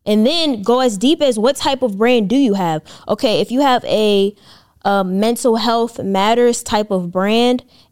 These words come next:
everything you post is gonna communicate that you want your brand to be perceived as the brand that you go to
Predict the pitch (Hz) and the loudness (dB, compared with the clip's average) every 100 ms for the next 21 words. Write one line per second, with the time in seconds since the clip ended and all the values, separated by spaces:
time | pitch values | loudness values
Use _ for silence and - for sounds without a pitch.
0 | - 247 269 254 262 233 233 220 - - | -4 0 0 -2 -2 -2 -4 -8 -10 -2
1 | 247 285 - 208 214 220 - 220 226 240 | 0 0 -2 -4 -2 -2 -2 -2 0 0
2 | 240 220 196 - - - - 190 - 196 | 0 -2 -2 -4 -14 -14 -2 -2 -2 0
3 | 240 240 185 202 202 208 208 190 208 220 | 2 2 0 -2 -2 -4 -4 -4 -2 -4
4 | - 190 196 - 247 208 185 190 185 170 | -2 -4 -2 0 0 0 -2 -2 -4 -4
5 | 196 208 185 - 185 202 214 220 214 190 | -2 0 0 -2 -2 0 0 -2 -2 -2